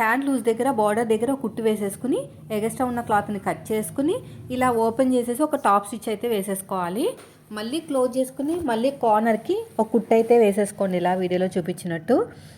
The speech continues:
నీట్గా స్టిచ్ చేసుకుంటూ వెళ్ళిపోవాలి. ఇప్పుడు వచ్చేసి మొత్తం కూడా నీట్గా ఇలా జాయిన్ చేసేసేయండి. నేను ఎలాగైతే జాయిన్ చేస్తున్నానో సేమ్ అలాగే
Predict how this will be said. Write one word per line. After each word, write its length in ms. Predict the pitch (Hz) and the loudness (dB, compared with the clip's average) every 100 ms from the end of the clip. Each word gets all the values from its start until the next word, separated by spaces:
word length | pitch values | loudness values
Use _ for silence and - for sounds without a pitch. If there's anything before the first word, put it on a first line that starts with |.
| - 202 | -12 -6
నీట్గా 400 | 208 220 220 233 247 | -2 0 2 2 0
స్టిచ్ 180 | 202 - | -4 -4
చేసుకుంటూ 400 | 196 - 190 208 196 | -4 -2 -2 0 0
వెళ్ళిపోవాలి. 560 | 175 165 160 165 214 453 - - - - - | 0 0 0 2 2 0 -2 -20 -20 -10 -8
ఇప్పుడు 180 | 247 254 240 | -2 4 4
వచ్చేసి 440 | 240 330 302 294 508 554 - - - - - | 4 2 2 4 2 2 -8 -20 -20 -20 -4
మొత్తం 340 | 220 220 - 269 269 | -4 0 4 4 6
కూడా 120 | 269 | 4
నీట్గా 400 | 226 214 220 247 240 | 4 0 0 4 6
ఇలా 100 | 226 202 | 4 4
జాయిన్ 280 | 196 190 220 | 2 2 2
చేసేసేయండి. 600 | 214 196 196 180 180 226 427 - - - _ _ | 0 -2 -4 -2 0 0 0 -4 -16 -20 _ _
నేను 140 | 233 226 | 0 4
ఎలాగైతే 340 | 220 220 254 262 208 | 6 8 8 6 8
జాయిన్ 280 | 214 208 214 | 8 6 6
చేస్తున్నానో 440 | 220 - 220 233 330 | 2 2 0 2 2
సేమ్ 320 | 233 208 220 220 | 2 4 4 4
అలాగే 320 | 196 196 226 | 4 4 4